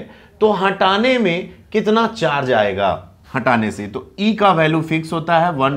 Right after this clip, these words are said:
point six into ten to the power minus nineteen coulomb, और Q बराबर निकालना है वाट।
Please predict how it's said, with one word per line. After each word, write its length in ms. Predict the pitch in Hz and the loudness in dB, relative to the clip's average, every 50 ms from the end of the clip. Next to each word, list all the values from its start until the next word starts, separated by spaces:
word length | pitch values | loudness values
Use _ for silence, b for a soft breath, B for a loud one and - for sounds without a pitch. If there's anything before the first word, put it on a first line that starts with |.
| 135 | -4
point 320 | - 143 139 139 139 135 131 | -4 -4 -2 -2 -2 -4 -6
six 300 | - 156 180 170 - - b b b b b b b - | -6 -6 -6 -6 -8 -14 b b b b b b b -4
into 240 | 131 131 123 139 135 | -4 -2 0 0 0
ten 200 | 117 131 127 127 | 0 -2 -2 -2
to 60 | 135 | -2
the 120 | 127 123 131 | -2 -2 -2
power 200 | 120 131 127 127 | 0 0 0 0
minus 280 | 123 123 123 127 127 127 127 | 0 0 -2 -4 -4 -6 -6
nineteen 440 | 127 123 127 127 123 170 175 185 170 | -4 -4 -4 -2 -2 -2 -4 -4 -2
coulomb, 360 | 175 180 175 175 185 196 214 233 - - b b b b b b b b b b | -2 0 2 2 0 0 -2 -6 -12 -16 b b b b b b b b b b
और 240 | - 165 170 - - - - - - | -2 -2 -2 -2 -4 -12 -10 -2 2
Q 160 | 226 240 233 | 2 4 4
बराबर 360 | 202 196 170 156 156 160 160 | 4 4 2 2 4 2 2
निकालना 420 | 160 160 147 147 147 147 147 143 | 0 0 0 0 0 2 2 0
है 140 | 147 160 175 160 | 0 0 0 0
वाट। 380 | 123 113 113 110 101 90 82 | 0 0 2 2 2 0 -2